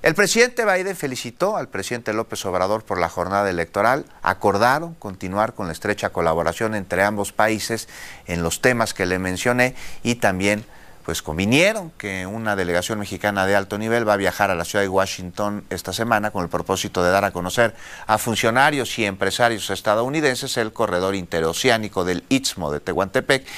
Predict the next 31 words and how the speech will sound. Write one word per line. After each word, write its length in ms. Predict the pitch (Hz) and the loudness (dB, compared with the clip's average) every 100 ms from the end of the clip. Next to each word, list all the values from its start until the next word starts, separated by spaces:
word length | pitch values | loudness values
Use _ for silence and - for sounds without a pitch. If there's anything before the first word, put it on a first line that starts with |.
| - - | -12 0
y 120 | 139 | 4
las 260 | 143 143 - - - | 4 2 -6 -18 0
oportunidades 1000 | 147 131 - 107 101 95 92 98 101 90 | 4 4 2 -4 -4 -8 -2 0 0 -2
de 60 | 82 | -6
inversión 440 | 71 69 - 87 | -8 -8 -6 -6
existentes. 880 | 80 - 76 - - - - - - 113 | -6 -8 -10 -8 -8 -8 -6 -4 -2 2
Joe 140 | 139 | 4
Biden 400 | 151 175 160 147 | 6 4 2 -2
reconoció 440 | 120 104 95 - | -4 -4 -4 -2
el 80 | 123 | 0
trabajo 400 | 113 104 110 - | 4 4 4 0
conjunto 600 | 92 82 - 117 104 113 - - - - - | -6 -6 -4 -6 -2 -4 -4 -10 -18 -16 -8
entre 720 | 82 78 78 78 76 76 67 - | -8 -4 -2 0 0 -2 -6 -2
las 200 | 76 87 | 2 4
dos 220 | 117 113 | 4 2
naciones 480 | 110 101 147 160 131 | 0 0 0 0 0
para 180 | 92 85 | 0 2
regular 360 | 82 87 101 | 0 2 0
el 100 | 92 | 0
flujo 340 | - 104 - 95 | -4 -6 -4 -4
migratorio 560 | 95 92 92 101 95 | 0 0 2 0 0
en 40 | 85 | 0
la 80 | |
frontera 640 | 78 76 80 - 90 80 - - - - | -2 -4 -4 2 2 2 -2 -14 -20 -6
común. 300 | 117 151 202 | 0 2 2
Así 220 | - 113 151 | 0 -2 0
lo 120 | 147 | 0
dijo 240 | 151 - | -2 -4
esta 180 | 123 117 | -4 -2
tarde, 300 | - 135 87 | 0 0 -2
escuche. 420 | - - 82 - | -8 -8 -8 -10